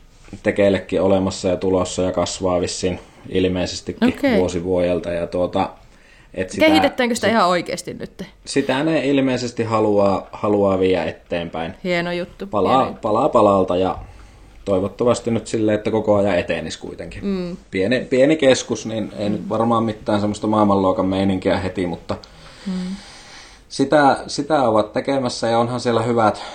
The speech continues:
Speaker 1: hyvät pohjat, siellä on kisoja, pietty enskakisoja ja sitten on joskus vissiin ajettu D H takin joinoin muinoin. Hösö tietää näistä
Speaker 2: Mm.
Speaker 1: enemmän, se on tuolta
Speaker 2: Mm.
Speaker 1: Rovaniemen historiaspesialisti.
Speaker 2: Mm.
Speaker 1: <laughs> Ja tuota,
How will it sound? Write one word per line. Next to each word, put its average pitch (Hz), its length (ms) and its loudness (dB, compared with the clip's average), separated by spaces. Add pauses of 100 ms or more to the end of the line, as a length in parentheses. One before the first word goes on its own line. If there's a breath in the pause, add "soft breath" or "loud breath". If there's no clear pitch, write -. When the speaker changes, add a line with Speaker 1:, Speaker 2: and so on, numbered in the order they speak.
(200 loud breath)
Speaker 1:
hyvät 117 360 0
pohjat, 104 420 2
siellä 104 220 0
on 95 60 0
kisoja, 98 540 0 (360)
pietty 98 400 0
enskakisoja 92 720 0
ja 87 180 2
sitten 90 420 -2
on 92 140 0
joskus 92 420 -4
vissiin 92 360 -2
ajettu 90 360 -2
D 90 180 0
H 90 240 2
takin 90 440 -2 (420)
joinoin 90 420 2
muinoin. 85 440 -4 (160)
Hösö 98 260 4
tietää 82 380 -2
näistä 78 280 -2
Speaker 2:
Mm. 85 80 -4
Speaker 1:
enemmän, 87 340 -8
se - 100 -10
on 95 100 -10
tuolta 90 280 -6 (240)
Speaker 2:
Mm. 185 180 2
Speaker 1:
Rovaniemen 87 460 2
historiaspesialisti. 85 1120 -4 (840 loud breath)
Speaker 2:
Mm. 196 220 6
Speaker 1:
<laughs> 240 80 8
Ja 92 60 -2
tuota, 90 420 0